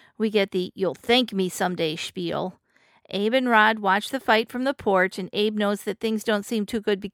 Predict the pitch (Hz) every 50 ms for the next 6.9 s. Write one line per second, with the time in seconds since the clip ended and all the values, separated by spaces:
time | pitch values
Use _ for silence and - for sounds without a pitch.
0 | _ _ _ _ - - 233 220 208 196 196 190 196 196 190 185 185 180 185 190
1 | 190 196 240 277 269 - - 190 170 - - 214 226 233 - 185 147 - - _
2 | _ _ _ _ _ _ _ - - 202 214 269 233 220 - - 220 226 220 -
3 | - 269 262 262 269 247 - 202 185 170 139 127 - - - 208 196 202 208 214
4 | 214 202 190 180 180 - - 233 - 247 226 220 214 - 233 220 208 208 202 196
5 | 185 202 208 208 - 202 196 190 185 185 - - - 180 - 196 190 - - 190
6 | 180 170 175 175 - - - 185 - _ - 180 180 175 175 - - 208